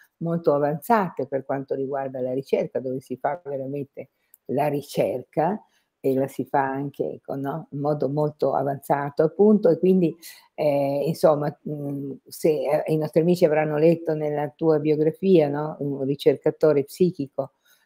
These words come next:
eh, sensitivo, insomma, la tua storia è già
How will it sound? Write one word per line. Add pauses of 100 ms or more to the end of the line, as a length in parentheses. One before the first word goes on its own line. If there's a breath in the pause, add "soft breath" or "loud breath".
(180)
eh,
sensitivo,
insomma,
la
tua
storia
è
già